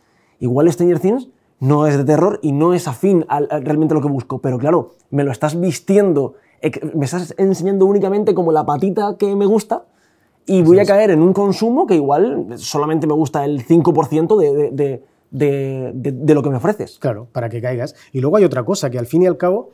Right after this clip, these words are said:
Speaker 2: el algoritmo de, de Facebook o del resto de redes sociales lo que hace es siempre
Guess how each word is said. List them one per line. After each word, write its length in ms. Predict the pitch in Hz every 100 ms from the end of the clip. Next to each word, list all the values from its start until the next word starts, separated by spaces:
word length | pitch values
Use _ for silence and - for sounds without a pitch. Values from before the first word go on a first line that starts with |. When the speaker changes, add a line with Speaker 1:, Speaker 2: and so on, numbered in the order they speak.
| _ - -
Speaker 2:
el 280 | 143 131
algoritmo 480 | 131 135 139 147 180
de, 360 | 180 180 170 156
de 180 | 131 131
Facebook 420 | 170 175 131 147
o 240 | 110 95 107
del 220 | 101 107
resto 220 | 117 131
de 40 | 131
redes 160 | 131
sociales 320 | 117 123 143 160
lo 140 | 135
que 80 | 120
hace 220 | 139 180
es 80 | -
siempre 380 | 170 170 202